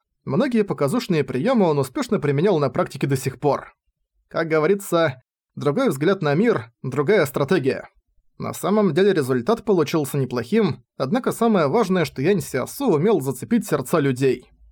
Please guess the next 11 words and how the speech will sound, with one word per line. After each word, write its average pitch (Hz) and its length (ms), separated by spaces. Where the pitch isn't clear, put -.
Что - 200
ни 302 120
говори, 190 300
но 156 180
у 247 60
этой 254 180
парочки 175 380
друзей 135 380
действительно 165 520
схожие 147 400
способности 147 880